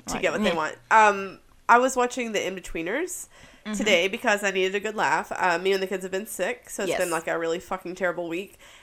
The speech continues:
Speaker 1: and I just needed a laugh, so I was watching The Inbetweeners.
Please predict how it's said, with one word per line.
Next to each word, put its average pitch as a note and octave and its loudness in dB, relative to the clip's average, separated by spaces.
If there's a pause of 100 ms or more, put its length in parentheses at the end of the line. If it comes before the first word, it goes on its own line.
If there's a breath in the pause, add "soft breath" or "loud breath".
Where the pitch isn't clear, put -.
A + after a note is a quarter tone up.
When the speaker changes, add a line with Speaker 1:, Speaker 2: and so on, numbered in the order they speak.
(140 loud breath)
Speaker 1:
and G3+ 6
I G3 6
just G3 -4
needed F#3+ 0
a E3+ 2
laugh, F#3 6
so G#3 -2
I - 0
was F#3 -2
watching G#3 -6
The D#3+ -2
Inbetweeners. F3+ -4